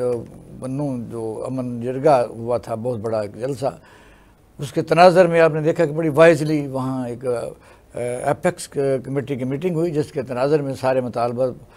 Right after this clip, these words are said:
तस्लीम किए गए और फिर कल, अ, ऐलान किया गया कि यहाँ कोई फौजी ऑपरेशन नहीं होगा और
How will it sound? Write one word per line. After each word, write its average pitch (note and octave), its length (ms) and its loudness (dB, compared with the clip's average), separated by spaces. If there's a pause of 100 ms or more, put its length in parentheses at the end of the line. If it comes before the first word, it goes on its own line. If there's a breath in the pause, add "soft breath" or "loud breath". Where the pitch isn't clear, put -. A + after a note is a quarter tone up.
(320 soft breath)
तस्लीम G3+ 380 0
किए F#3+ 260 6
गए G#3 200 4 (800 soft breath)
और E3 140 6
फिर D#3+ 180 2
कल, F3+ 340 8
अ, D3 920 4
ऐलान E3+ 260 2
किया D3+ 200 2
गया E3 140 6
कि C#3 100 0
यहाँ C#3 220 -2
कोई C#3+ 280 0
फौजी A#2+ 400 -2
ऑपरेशन A2+ 340 -8
नहीं D#3 180 -2
होगा E3 360 0
और B2 460 -2